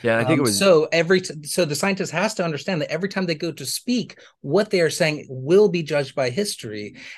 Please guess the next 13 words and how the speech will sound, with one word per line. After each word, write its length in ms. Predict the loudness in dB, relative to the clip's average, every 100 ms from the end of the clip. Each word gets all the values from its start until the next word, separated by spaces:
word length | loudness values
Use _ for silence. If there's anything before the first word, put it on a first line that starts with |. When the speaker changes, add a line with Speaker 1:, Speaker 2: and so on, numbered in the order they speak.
| -4
Speaker 2:
and 220 | -2 2
that 240 | 0 0 -6 -18 -14 -4
historical 640 | -2 4 6 6 4 -4
process 600 | -6 -4 -2 0 -2 -4
will 120 | -4
not 340 | -2 0 0 0
necessarily 520 | -4 -4 -2 0 0
always 240 | 0 0 0
bear 180 | -6
truth 280 | -6 -6 -8 _ -4
either. 400 | -4 0 -4 -4 -20 -20 -20 -4
Um, 180 | 2 4
Speaker 1:
Yeah. 200 | 4